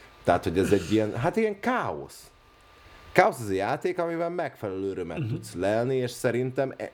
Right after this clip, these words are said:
Speaker 1: ennyi a funkciója, nem több. Mondom úgy, hogy utoljára tizen három-négy évesen játszottam egyszer Káosz szerepjátékot, de emlékszem, hogy az, az a baj, hogy Gaimano az én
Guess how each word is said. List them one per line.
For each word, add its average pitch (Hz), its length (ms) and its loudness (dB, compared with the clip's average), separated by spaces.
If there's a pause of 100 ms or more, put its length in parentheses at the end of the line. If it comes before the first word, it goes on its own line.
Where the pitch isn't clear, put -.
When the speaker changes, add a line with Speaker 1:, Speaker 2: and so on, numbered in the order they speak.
Speaker 1:
ennyi 107 280 0
a 92 60 0
funkciója, 107 640 0
nem 95 280 -4
több. 113 280 -2 (360)
Mondom 107 420 4
úgy, 127 320 -2 (340)
hogy 95 560 2
utoljára 113 720 -2
tizen 90 480 -6 (500)
három-négy 90 920 4
évesen 87 420 2
játszottam 80 800 2 (160)
egyszer 90 600 4 (380)
Káosz 104 380 4
szerepjátékot, 123 640 -2
de 117 100 0
emlékszem, 92 540 -2
hogy 98 180 -2
az, 95 280 -4 (300)
az 127 140 4
a 131 40 4
baj, 101 160 2
hogy 95 120 -2
Gaimano 92 460 -2
az 85 220 -4
én 85 280 -4